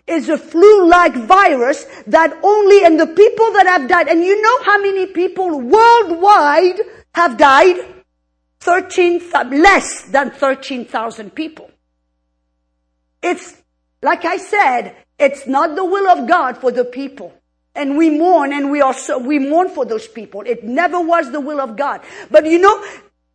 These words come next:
doctors said that that virus, really, people that died were only elderly people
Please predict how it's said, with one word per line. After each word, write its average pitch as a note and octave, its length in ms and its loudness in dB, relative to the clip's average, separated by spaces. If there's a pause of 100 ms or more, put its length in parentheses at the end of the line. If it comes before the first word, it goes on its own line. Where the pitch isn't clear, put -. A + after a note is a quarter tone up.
doctors F#4 560 2 (240)
said C4 640 2 (360)
that C#4+ 240 2
that E4 280 4
virus, F4+ 760 4 (260)
really, D#4 600 6
people G4 460 4
that D4 240 2
died E4+ 360 2
were C#4+ 100 0
only E4+ 640 2
elderly E4 540 0
people D4 600 0